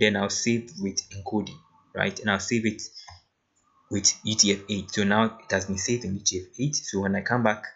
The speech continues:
to my data set, what I was doing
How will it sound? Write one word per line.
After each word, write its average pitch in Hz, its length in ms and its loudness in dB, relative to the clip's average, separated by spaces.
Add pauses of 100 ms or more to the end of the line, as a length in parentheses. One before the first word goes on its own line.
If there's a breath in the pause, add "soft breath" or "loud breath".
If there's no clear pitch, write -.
(380)
to 95 180 -2
my 90 240 -6
data 113 320 -2
set, 147 260 -4 (1400)
what 107 160 -2
I 95 100 4
was 92 140 -2
doing 123 360 0